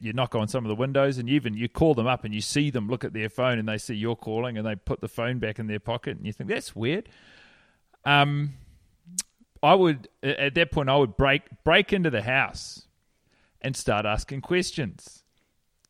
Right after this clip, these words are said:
Do you know that you've got a broken window? <laughs> Did you know the front door was locked?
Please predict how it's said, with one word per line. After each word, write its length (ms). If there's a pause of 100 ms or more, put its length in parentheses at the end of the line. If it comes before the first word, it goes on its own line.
(180)
Do 120
you 240
know 280
that 180
you've 120
got 160
a 40
broken 360
window? 420 (260)
<laughs> 260
Did 240
you 100
know 180
the 80
front 320
door 280
was 180
locked? 420